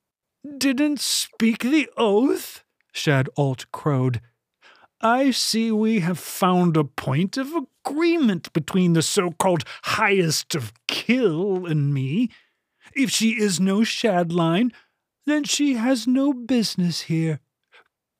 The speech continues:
"Go away, girl. The adults shall discuss what to do with you. Peace, all of you." Shad Lykia stepped between Alt's horse and Kyla.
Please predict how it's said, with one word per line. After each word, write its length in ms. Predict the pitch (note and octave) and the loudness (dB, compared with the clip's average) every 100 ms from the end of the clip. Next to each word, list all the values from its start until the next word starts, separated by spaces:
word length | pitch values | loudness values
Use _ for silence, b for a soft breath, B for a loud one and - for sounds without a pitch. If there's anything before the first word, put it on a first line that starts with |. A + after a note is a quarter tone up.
| _ | _
"Go 300 | F3 E3 D#3 | 4 6 6
away, 480 | C#3 C3 C3 B2 A#2+ | 4 2 0 0 -4
girl. 680 | A2 C3 B2 B2 B2 A#2+ - b b b | -4 -4 -4 -4 -4 -4 -6 b b b
The 140 | A3 | 2
adults 640 | G3 E3 G#3+ G3+ D3 - | 4 2 2 2 0 -4
shall 240 | C#3+ F3 D3+ | 0 2 2
discuss 540 | C#3 - - C#3+ - | 2 0 0 0 0
what 100 | D#3 | -2
to 120 | - | 0
do 360 | D3 B2 A#2 E3+ | -2 -2 0 0
with 240 | A#2+ A2+ | 0 -6
you. 220 | A#2+ A#2 - _ _ _ _ _ | -6 -6 -8 _ _ _ _ _
Peace, 380 | C4+ D#3 - - _ _ | 0 0 -4 -10 _ _
all 240 | C4 G#3 | 0 2
of 120 | D3+ | 2
you." 200 | C3+ C#3 - _ _ - | 2 0 -2 _ _ -8
Shad 380 | - D#3 C#3+ | 0 2 2
Lykia 640 | B2+ B2+ A#2 - F3+ C#3+ C#3+ | 2 0 -2 0 2 2 0
stepped 460 | - - D3 - | -2 -2 -2 -2
between 440 | D3+ C#3 F#3+ F3 D#3+ | -6 -4 0 0 0
Alt's 400 | D3 C#3 C3 - | 0 -2 -4 -12
horse 460 | - D#3 D#3+ C#3+ - _ | -6 -2 -2 -2 -8 _
and 220 | - D3 C#3+ | -4 -2 0
Kyla. 420 | D3 C3 A#2 | 0 2 0